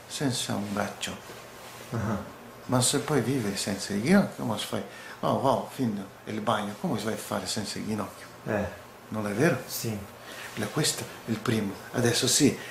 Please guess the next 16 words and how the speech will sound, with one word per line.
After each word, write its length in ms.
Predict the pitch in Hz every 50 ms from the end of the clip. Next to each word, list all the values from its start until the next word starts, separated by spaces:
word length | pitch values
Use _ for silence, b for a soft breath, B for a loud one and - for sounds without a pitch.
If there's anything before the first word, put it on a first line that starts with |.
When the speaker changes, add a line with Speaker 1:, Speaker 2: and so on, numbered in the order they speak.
| B B
Speaker 1:
perché 300 | - 147 - - - 143
il 100 | 127 120
ginocchio 420 | 123 120 117 98 - - - 104
si 100 | 101 -
può 120 | - 127 120
fare 440 | 120 - 120 101 95 92 92 -
tutto. 320 | - 131 123 123 - - 120
Cosa 260 | 120 - 156 - -
vuoi 120 | 131 107
fare? 640 | 101 - - - 170 165 160 147 123 101 92 - - - - -
Speaker 2:
Eh. 260 | 113 107 104 98 92 92 92 90 90 92 92 92 - - - - - -
Speaker 1:
Se 160 | - - - 135
puoi 240 | - - 110 90 78 - - - - - - - - - - - - - - - - - - - - - - -
fare 180 | - - 165 165
di 160 | 175 - -
tutto, 580 | - 202 233 220 226 - 233 220 165 127 123